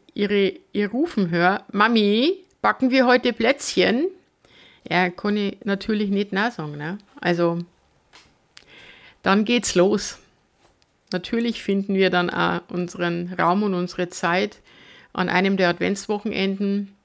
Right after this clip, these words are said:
wo dann unsere Küche in ein kreatives Chaos verwandelt wird. Also regelrecht. Also das Ganze schaut dann ungefähr so aus. Also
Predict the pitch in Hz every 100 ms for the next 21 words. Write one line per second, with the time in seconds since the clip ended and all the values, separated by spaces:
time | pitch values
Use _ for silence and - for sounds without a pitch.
0 | _ _ _ - _ 196 202 202 190 175
1 | - 160 - 190 - 226 254 254 - 233
2 | - 208 - 190 185 190 175 170 175 214
3 | 202 226 - - - - 156 147 - 160
4 | 160 - - - - - - - _ _
5 | _ _ - 185 175 175 185 170 160 160
6 | - - - _ _ _ _ - _ _
7 | _ - _ _ _ _ _ _ _ _
8 | _ - 220 233 226 - - 214 185 226
9 | 294 - - - - 214 226 220 240 254
10 | 240 - 196 185 - 269 - 165 175 196
11 | 311 339 - - - 208 220 214